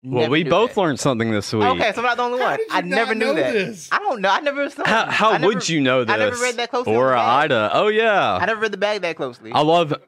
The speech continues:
Speaker 1: you know, every time I go vacation out in Ora Ida, you know.
Speaker 2: Yeah, exactly. Like, I never
Speaker 1: And
Speaker 2: knew.
Speaker 1: <laughs>
Speaker 2: Yeah,
Speaker 1: I
Speaker 2: I
Speaker 1: go,
Speaker 2: was like,
Speaker 1: like to go to Oregon and Idaho.
Speaker 2: Yeah, I didn't know.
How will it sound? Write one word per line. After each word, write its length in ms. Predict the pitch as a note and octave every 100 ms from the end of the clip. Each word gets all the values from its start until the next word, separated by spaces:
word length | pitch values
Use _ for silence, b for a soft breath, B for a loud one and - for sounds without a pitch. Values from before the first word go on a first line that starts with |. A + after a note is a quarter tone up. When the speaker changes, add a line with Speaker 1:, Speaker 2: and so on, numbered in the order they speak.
| _
Speaker 1:
you 100 | C3+
know, 220 | E3 D#3 C3+
every 300 | A#2+ D3 D3
time 200 | D3+ C#3+
I 120 | B2+
go 180 | C3+ B2
vacation 480 | B2 B2+ B2+ -
out 160 | B2 A#2+
in 60 | G#2+
Ora 360 | G#2+ A#2+ G2
Ida, 420 | G2+ B2+ G2+ F2+
you 140 | F2 F#2+
know. 300 | G2 G2 G#2
Speaker 2:
Yeah, 120 | G3
exactly. 420 | D3+ D3 D3 C3
Like, 160 | A#2+ A#2
I 80 | C#3
never 160 | D3+ A#2
Speaker 1:
And 100 | A2
Speaker 2:
knew. 40 |
Speaker 1:
<laughs> 300 | C#3 C3 C3+
Speaker 2:
Yeah, 80 | D#3+
Speaker 1:
I 20 |
Speaker 2:
I 40 | C#3
Speaker 1:
go, 60 | A#2+
Speaker 2:
was 40 |
like, 120 | C#3+ C3
Speaker 1:
like 140 | A2
to 80 | G#2+
go 80 | A2
to 80 |
Oregon 320 | G2 G#2+ A2 G#2+
and 140 | G#2
Idaho. 360 | G2 G#2+ F#2+ D#2+
Speaker 2:
Yeah, 200 | E2 C3
I 40 |
didn't 220 | E3 E3
know. 360 | E3+ E3+ A#2+ C3